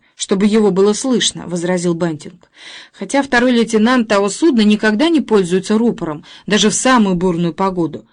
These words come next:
как мне говорили, сэр. Наши джентльмены говорят, что его отец был городским глашатаем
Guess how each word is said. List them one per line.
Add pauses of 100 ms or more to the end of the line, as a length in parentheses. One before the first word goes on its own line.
(100)
как
мне
говорили,
сэр. (460)
Наши
джентльмены
говорят,
что
его
отец
был
городским
глашатаем